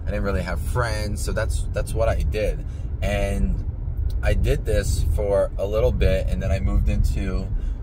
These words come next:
my mobile home, and then even then I was still working a pretty,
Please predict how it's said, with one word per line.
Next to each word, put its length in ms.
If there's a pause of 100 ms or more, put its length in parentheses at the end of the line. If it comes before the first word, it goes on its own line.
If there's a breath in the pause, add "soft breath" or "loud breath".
my 520
mobile 320
home, 480
and 120
then 200
even 260
then 180
I 100
was 140
still 380
working 400
a 60
pretty, 400